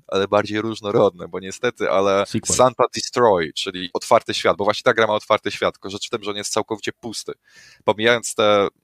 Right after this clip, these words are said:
Speaker 1: mikroaktywności, że tutaj koszenie trawy i tak dalej, i tak dalej,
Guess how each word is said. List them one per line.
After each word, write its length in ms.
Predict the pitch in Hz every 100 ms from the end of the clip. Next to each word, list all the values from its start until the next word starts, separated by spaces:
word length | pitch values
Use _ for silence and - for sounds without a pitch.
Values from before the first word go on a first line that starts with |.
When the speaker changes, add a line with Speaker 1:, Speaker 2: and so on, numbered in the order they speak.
| _
Speaker 1:
mikroaktywności, 1000 | 104 120 - - 101 - 110 123 113 -
że 60 | 90
tutaj 180 | 98
koszenie 360 | - 95 101 98
trawy 280 | 104 101 95
i 40 |
tak 140 | 101 -
dalej, 180 | 98
i 20 | 92
tak 160 | 95
dalej, 280 | 95 107